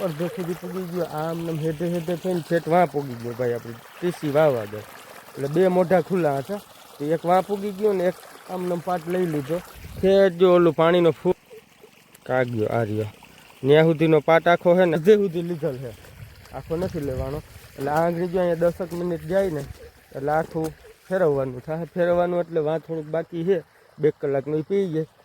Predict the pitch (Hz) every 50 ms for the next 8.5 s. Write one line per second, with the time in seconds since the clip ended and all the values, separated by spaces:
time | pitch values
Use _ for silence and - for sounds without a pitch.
0 | _ - 147 147 - 175 147 185 185 165 185 180 175 190 165 156 160 160 156 139
1 | - 165 175 180 180 185 165 196 196 185 160 135 123 127 127 120 - _ _ _
2 | _ _ _ _ _ _ _ _ _ _ _ _ _ _ _ _ _ _ _ -
3 | _ - 466 - _ _ _ _ - 466 - - _ _ - - 453 123 123 113
4 | 104 104 104 101 104 - 127 127 120 120 117 - _ _ _ _ _ _ _ _
5 | _ _ _ 220 208 175 147 143 135 - _ _ _ _ _ _ _ _ _ _
6 | - _ _ _ _ _ _ - 151 156 - 190 190 165 165 175 170 175 175 175
7 | 175 170 175 175 160 _ _ _ _ _ _ 175 170 156 147 180 185 202 - -
8 | 170 147 - - 156 160 151 147 143 135